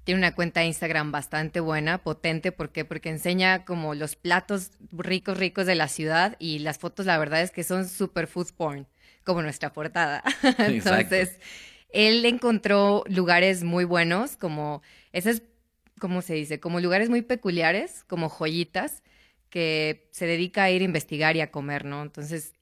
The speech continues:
Speaker 1: y aparte, pues, son como bien fotografiables, entonces eso está padre. Que además de ricos, estén estéticos, porque son como regalos, ¿no? Primero para el ojo y luego para la panza.
Speaker 2: Perfecto. Tenemos a Cristian, tenemos al Milanesas que les, yo les contaba,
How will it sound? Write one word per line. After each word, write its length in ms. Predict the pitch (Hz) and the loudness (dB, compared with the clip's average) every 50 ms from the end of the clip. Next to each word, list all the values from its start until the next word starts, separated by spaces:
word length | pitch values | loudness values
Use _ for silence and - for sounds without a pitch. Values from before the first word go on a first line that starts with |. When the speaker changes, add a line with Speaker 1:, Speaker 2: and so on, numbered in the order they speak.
| _ _ | _ _
Speaker 1:
y 220 | - 165 160 - - | -12 -12 -10 -8 -8
aparte, 420 | 160 - - 170 170 - - 175 | -8 -4 -2 -4 -2 -2 -4 -6
pues, 180 | - 170 151 - | -4 -4 -4 -4
son 200 | - 160 160 156 | -2 -2 -2 -2
como 400 | - 170 160 156 151 143 135 - _ _ _ _ _ _ _ - | -4 -6 -6 -6 -6 -8 -10 -14 _ _ _ _ _ _ _ -6
bien 260 | 160 160 156 156 143 | -2 -2 0 -2 -2
fotografiables, 720 | 160 - - 147 143 139 131 - 143 139 135 131 139 - - | -4 -6 -4 -4 -4 -4 -4 -4 -4 -4 -4 -6 -12 -14 -16
entonces 340 | - - 147 147 143 147 | -16 -12 -12 -12 -10 -10
eso 80 | 143 143 | -12 -12
está 180 | 139 - 139 139 | -14 -14 -14 -12
padre. 280 | - - 120 - - | -10 -10 -10 -8 0
Que 100 | - 196 | 4 6
además 260 | 196 196 214 220 226 | 8 8 8 8 8
de 80 | 247 269 | 8 6
ricos, 520 | 269 277 262 202 - - 196 196 208 294 - _ _ _ _ _ _ _ _ _ _ _ _ _ _ - | 6 4 2 0 0 0 0 0 0 -2 -8 _ _ _ _ _ _ _ _ _ _ _ _ _ _ -14
estén 380 | - 151 - - 160 160 151 | -14 -14 -10 -8 -8 -6 -6
estéticos, 600 | 151 143 - - 151 151 - 143 - 147 143 139 | -6 -8 -6 -8 -8 -6 -8 -10 -8 -8 -10 -10
porque 340 | _ - 147 - - 170 170 | _ -14 -14 -12 -8 -8 -6
son 180 | 180 185 175 170 | -6 -6 -6 -6
como 300 | - 196 185 180 170 156 | -4 -2 0 0 0 0
regalos, 520 | 156 156 151 156 165 165 160 156 151 151 | 0 2 4 4 4 4 4 2 0 -2
¿no? 160 | 156 160 165 - | -2 -4 -4 -4
Primero 400 | 165 151 156 160 160 160 156 - | -4 -4 -4 -2 -4 -4 -4 -4
para 180 | 147 143 143 | -4 -4 -4
el 100 | 147 156 | -4 -4
ojo 180 | 175 175 - 190 | -6 -8 -8 -10
y 40 | 170 | -10
luego 240 | 165 156 156 156 | -10 -10 -10 -10
para 160 | - 143 127 135 | -10 -10 -10 -10
la 100 | - - | -12 -14
panza. 280 | - - - - - - _ _ _ _ | -14 -14 -14 -18 -20 -20 _ _ _ _
Speaker 2:
Perfecto. 580 | - 90 - - - 92 90 90 - _ _ _ _ _ _ _ _ _ - _ _ _ _ _ _ _ | -10 -10 -10 -8 -8 -8 -8 -8 -8 _ _ _ _ _ _ _ _ _ -20 _ _ _ _ _ _ _
Tenemos 540 | - 120 123 139 151 160 170 175 180 180 - - | 0 2 2 4 4 2 2 2 0 0 -2 0
a 840 | 131 117 113 113 113 110 113 110 110 110 110 110 107 107 104 104 - | 0 2 2 2 2 2 2 2 2 2 2 2 2 0 0 -2 0
Cristian, 440 | - 151 175 165 170 - 160 170 165 | 0 0 0 0 0 0 0 0 0
tenemos 320 | - 101 101 107 110 110 | 0 0 0 0 0 0
al 100 | 107 92 | 0 -2
Milanesas 480 | 92 90 82 82 92 120 131 147 139 - | 0 0 0 0 0 0 0 -2 -4 -6
que 80 | - 127 | -6 -6
les, 120 | 120 120 | -4 -4
yo 80 | 120 131 | -6 -6
les 120 | 135 139 | -8 -8
contaba, 440 | - 151 143 127 135 127 127 135 156 | -8 -8 -6 -4 -2 -2 -2 -2 -4